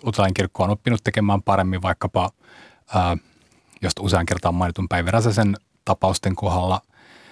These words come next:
ää, on sellainen niin kuin vähän nopeampi reagointi ja nopeampi tällainen viestintä tämän tyyppisten asioiden tiimoilta. Ö, eli varmaan viestinnällistymistrendin jatkuminen, kun se tavallaan pätee kaikkialla muuallakin, niin miksei sitten myös uskonnon kohdalla,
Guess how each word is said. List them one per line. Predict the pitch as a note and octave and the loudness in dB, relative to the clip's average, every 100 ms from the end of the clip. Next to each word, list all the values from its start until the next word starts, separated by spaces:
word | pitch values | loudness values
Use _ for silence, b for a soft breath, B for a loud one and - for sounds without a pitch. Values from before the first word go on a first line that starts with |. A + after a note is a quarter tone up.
| B B _ | B B _
ää, | G#2+ F#2+ F#2+ | -2 0 0
on | G#2 F#2+ G2+ - _ _ G#2+ | 0 -2 -4 -10 _ _ -4
sellainen | - - F2+ F2 F2 F2+ | -2 0 0 0 -2 -2
niin | F2+ | -2
kuin | F2 F2+ F2+ | -2 -4 -2
vähän | F2+ F2 F2+ | -2 -2 0
nopeampi | F#2 F#2+ F2 F2+ | 0 0 0 0
reagointi | F#2+ A#2 A#2 A2 G2 | 2 2 2 2 2
ja | G2+ | 0
nopeampi | G2 F2+ G2+ F2+ G#2 | 0 -2 -2 -4 -6
tällainen | G#2+ G#2 G2+ F2+ | -8 -6 -6 -2
viestintä | G#2 G2+ - G2 G2+ - | -2 -2 0 -2 -2 -4
tämän | G#2 F#2+ | -2 -2
tyyppisten | F#2+ - - G#2 | -2 -8 -10 -4
asioiden | F#2 G2 F#2 F#2 | -2 -2 -2 -4
tiimoilta. | - F#2+ F#2+ F#2 F#2 - b b b - _ F2+ | -2 -2 0 -2 -2 -6 b b b -20 _ -2
Ö, | F2+ F2 - | 0 -2 -4
eli | F2 E2+ | -6 -2
varmaan | E2+ E2+ E2+ E2+ - F#2+ | -2 -2 -4 -8 -6 0
viestinnällistymistrendin | F#2 - G2 G#2+ G#2 - - G#2 - A2 G2+ G2+ | 0 2 2 4 2 0 0 -2 0 0 2 2
jatkuminen, | G#2 - G#2 G2+ G2 | 0 0 -4 -4 -4
kun | - | -4
se | G2 - - | -4 -6 -6
tavallaan | F2+ F2 F2 | -4 -4 -4
pätee | - G2 | -6 -8
kaikkialla | - - - F#2 | -6 -8 -6 0
muuallakin, | B2+ C3 G#2 - F#2+ | 2 4 2 0 -4
niin | F#2 | -6
miksei | - F#2+ | -8 -8
sitten | - F#2 | -10 -12
myös | G2 | -4
uskonnon | C3+ - B2 G2+ | -4 0 0 0
kohdalla, | G2+ F#2 F2+ | 0 0 0